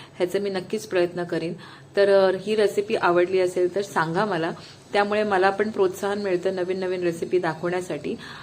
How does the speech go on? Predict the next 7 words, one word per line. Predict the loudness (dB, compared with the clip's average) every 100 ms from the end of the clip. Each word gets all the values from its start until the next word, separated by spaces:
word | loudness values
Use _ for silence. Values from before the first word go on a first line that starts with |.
| -20 -2
तर, | 0 2
अ, | 2 2
आपण | 0 0 2
भेटूया | 2 4 2 0 -10 -20 -20 -20 -20 -2
पुढच्या | 0 2 2 2
रेसिपीमध्ये. | 2 0 2 0 -2 -4 -6 -10 -20 -14 -4
शक्यतो | -4 2 2 4